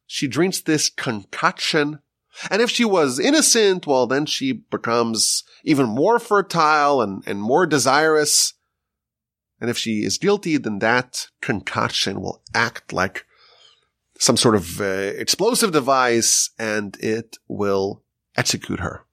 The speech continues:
Very, very interesting subject, the Sota.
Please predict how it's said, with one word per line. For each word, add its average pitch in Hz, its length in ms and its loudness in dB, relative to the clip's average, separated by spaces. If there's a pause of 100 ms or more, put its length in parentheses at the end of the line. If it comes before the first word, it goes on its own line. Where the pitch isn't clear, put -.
(680)
Very, 165 300 4
very 117 260 4
interesting 104 540 -4 (500)
subject, - 680 -6 (580)
the 117 60 -6
Sota. - 460 0